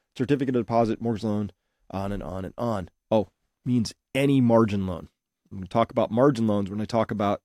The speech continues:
the part on bankruptcy and where the trouble might start. That's also in a future episode, but bookmark that. Margin loans, we need to know about 'em. So that's securities contracts. And by the way, <laughs> security contracts, they have a lot of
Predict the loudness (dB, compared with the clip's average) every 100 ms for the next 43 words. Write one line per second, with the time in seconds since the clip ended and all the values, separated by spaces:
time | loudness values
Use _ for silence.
0 | _ -6 -2 -2 0 0 0 -2 -4 -4
1 | -4 0 0 0 -2 -2 0 0 -2 -2
2 | 2 4 2 _ _ _ _ _ 0 2
3 | 4 4 2 -2 0 -2 2 0 -2 -4
4 | -4 -2 -8 _ _ _ -4 -4 _ 0
5 | 0 2 -2 0 2 2 0 -2 -2 -2
6 | -4 -4 -4 -4 -2 0 0 0 -4 -8
7 | _ _ _ 0 0 4 4 4 2 -4
8 | 0 4 4 4 2 2 4 4 2 4
9 | 6 8 8 6 2 0 2 4 2 2
10 | 2 2 -2 -4 _ _ _ _ _ 2
11 | 4 4 2